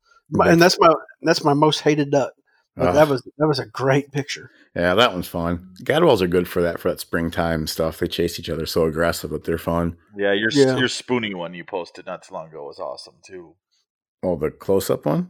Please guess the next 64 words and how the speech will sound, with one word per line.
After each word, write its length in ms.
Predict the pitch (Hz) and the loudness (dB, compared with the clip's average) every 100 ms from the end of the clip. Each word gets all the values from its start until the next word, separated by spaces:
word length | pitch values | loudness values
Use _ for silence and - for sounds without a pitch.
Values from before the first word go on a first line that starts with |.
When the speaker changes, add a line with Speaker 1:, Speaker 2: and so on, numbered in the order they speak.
| 202 | -2
Speaker 1:
Or 140 | 101 | 0
the 160 | 95 80 | 2 0
big 260 | 73 95 90 | 2 0 0
Speaker 3:
Mm-hmm. 80 | 101 | 2
Speaker 1:
flock 300 | 92 82 - | 2 2 0
of 140 | 73 | -2
'em. 240 | 76 78 - | -2 -6 -2
Speaker 3:
The 80 | 139 | 0
flock 320 | - 175 165 | 6 6 6
of 80 | 170 | 4
'em 100 | 165 | 2
with 120 | 165 | 2
the 60 | 120 | -4
blue 200 | 107 120 | -4 -6
sky 340 | - 110 98 | -2 0 2
in 80 | 110 | 2
the 60 | 113 | 0
background 560 | 107 110 117 113 117 | 0 0 0 0 0
and 100 | 117 95 | -4 -4
their 80 | |
wing 120 | 92 98 | 0 2
Speaker 1:
Oh, 80 | 90 | 2
yeah. 220 | 82 82 | 0 -2
Speaker 3:
positions 260 | 87 107 | -6 -6
are 60 | 104 | -4
all 120 | 101 | -2
the 80 | 101 | -4
same. 400 | - 107 104 107 | -6 -4 -4 -6
That's 240 | 90 85 - | -10 -16 -20
just 220 | 78 - - | -20 -20 -8
not 100 | 73 | 2
Speaker 1:
Yeah, 260 | 98 90 - - _ - | 4 4 -2 -18 _ -8
that 120 | 95 90 | -2 0
was 120 | 85 | 0
a 60 | 78 | -4
fun 260 | 80 73 | -4 -4
one. 180 | 78 82 87 | -4 -8 -10
Speaker 3:
You 60 | |
know. 220 | 87 87 - _ _ _ _ - | -12 -12 -14 _ _ _ _ -2
Speaker 1:
Yeah, 160 | 117 - - | -2 -2 -2
I 100 | 107 | 2
dig 260 | 98 92 82 | 4 4 4
those, 240 | 90 87 | 2 2
so. 180 | - 85 | -2 -4
A 60 | 87 _ _ _ _ - | -4 _ _ _ _ 4
little 160 | 147 | 6
bit 80 | 131 | 6
of 120 | 127 | 4
spam 280 | 117 113 113 | 2 2 2
trail 160 | - 117 | 4 2
out 100 | 110 | 2
there 320 | 123 120 120 | 2 4 2
for 160 | - 120 | 2 2
everybody. 340 | 113 120 127 | 4 4 4
Otherwise, 540 | 110 135 113 110 110 - | 6 6 4 4 2 -2
man, 120 | 113 110 | 0 4
I 120 | 127 | 4
got 160 | 110 | 4
nothing. 260 | 107 107 107 | 2 -2 -2
You 80 | 113 | 2
guys 160 | 110 120 | 4 4
got 80 | |
anything 140 | 123 127 | 4 4
else? 320 | 143 165 | 4 2